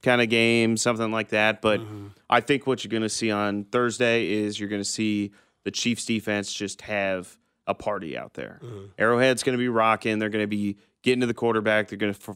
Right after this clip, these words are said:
Speaker 1: force some turnovers. They're gonna make Russell Wilson look really bad.
Speaker 2: Yeah.
Speaker 1: And the offense, I think, is going to do just enough to win.
Speaker 2: Okay.
Speaker 1: That's how it is. You know, I think they're gonna put up their, you know, twenty-one to twenty-eight points, and it's gonna be a pretty easy win.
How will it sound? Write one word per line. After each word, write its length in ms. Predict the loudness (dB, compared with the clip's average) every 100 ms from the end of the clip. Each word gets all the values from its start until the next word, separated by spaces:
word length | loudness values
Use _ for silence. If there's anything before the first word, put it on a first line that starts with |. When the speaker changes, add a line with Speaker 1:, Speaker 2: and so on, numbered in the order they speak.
| -4
Speaker 1:
force 240 | 0 2 0
some 100 | -2
turnovers. 560 | -2 0 0 0 -2
They're 80 | 0
gonna 100 | 0 0
make 160 | 0
Russell 240 | 0 -2 -2
Wilson 300 | -4 -2 -6
look 120 | -6
really 240 | -6 -6 -8
bad. 260 | -14 -18 -20 -14
Speaker 2:
Yeah. 140 | -14 -14 _ _ _
Speaker 1:
And 540 | 4 4 4 2 0 0
the 80 |
offense, 460 | 2 2 0 -2 -2
I 80 | -4
think, 200 | -4 -4
is 100 | -4
going 260 | -2 -2 -2
to 60 |
do 240 | -4 -4 -4
just 300 | -2 -2 -2
enough 200 | -4 -4
to 80 | -4
win. 180 | -6 -6 _ _ _ _ _ _ _ -8
Speaker 2:
Okay. 160 | -8 -12 _
Speaker 1:
That's 120 | -6 2
how 140 | 2
it 80 | 2
is. 220 | -2 -2
You 80 | 2
know, 160 | 4
I 100 | 4
think 160 | 2 -2
they're 120 | -2
gonna 180 | 0 0
put 160 | 0 -2
up 140 | 0
their, 340 | 0 0 -2 -8 _ _ _
you 80 | 0
know, 160 | 2 0
twenty-one 640 | 0 2 2 4 4 2
to 60 | 0
twenty-eight 520 | 0 0 2 0 0
points, 540 | -2 -2 -4 -8 -8
and 360 | -2 0 2 0
it's 140 | -2
gonna 160 | -2 0
be 100 | -2
a 60 |
pretty 240 | -2 -2 0
easy 280 | -2 -2 -4
win. 600 | -2 0 0 -2 -4